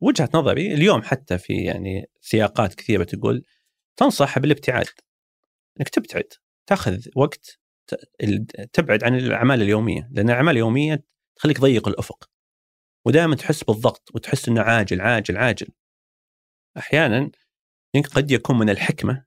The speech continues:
إنك تت-، تتجاوز الكثير من العاجل، تخليه يصير في مشكلة، مشكلتين،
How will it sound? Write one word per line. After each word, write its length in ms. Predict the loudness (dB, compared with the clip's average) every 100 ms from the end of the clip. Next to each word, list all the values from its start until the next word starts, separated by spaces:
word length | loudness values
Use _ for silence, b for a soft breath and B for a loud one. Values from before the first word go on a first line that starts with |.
| -4
إنك 260 | -2 -2
تت-، 240 | -4 -4 -2
تتجاوز 680 | -2 -2 -4 2 2 2 0
الكثير 320 | -4 -2 0
من 100 | 2
العاجل، 440 | 0 0 -2 -4 -10 _
تخليه 300 | -2 2 2
يصير 220 | 0 -2
في 80 | 0
مشكلة، 360 | 0 -2 -4 -6
مشكلتين، 580 | -6 -10 -6 -2 -2